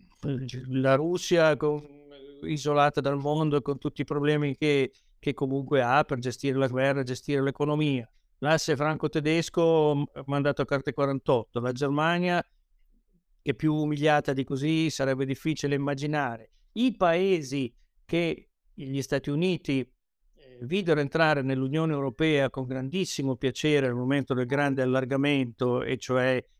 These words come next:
i Baltici, la Polonia, la, gli ex paesi dell'Est, come si diceva una volta, ormai dominanti nell'Unione Europea. È la Polonia il paese più influente nell'Unione Europea oggi, altro che Germania e altro che Francia. Quindi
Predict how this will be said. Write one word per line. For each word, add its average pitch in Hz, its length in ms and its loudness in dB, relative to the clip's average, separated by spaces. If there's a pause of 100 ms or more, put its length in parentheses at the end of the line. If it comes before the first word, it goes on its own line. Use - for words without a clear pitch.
i 139 60 -2
Baltici, 131 560 2
la 135 80 2
Polonia, 127 440 0
la, 123 100 0 (300)
gli 143 140 -6
ex - 240 -2
paesi 143 440 2
dell'Est, 139 520 0
come 123 220 -6
si - 140 -6
diceva 131 360 -2
una 135 140 -2
volta, 156 500 4 (380)
ormai 185 640 2
dominanti 156 640 0
nell'Unione 135 460 0
Europea. 123 560 0
È 123 180 -6
la 131 140 0
Polonia 143 800 0
il 135 180 -4
paese 131 480 2
più 135 200 -4
influente 127 640 -2
nell'Unione - 380 -8
Europea 120 560 0
oggi, 117 460 -6 (440)
altro 151 360 0
che 131 160 2
Germania 127 640 2
e - 120 -6
altro 120 360 -2
che 113 100 -4
Francia. - 580 -6 (500)
Quindi 220 500 0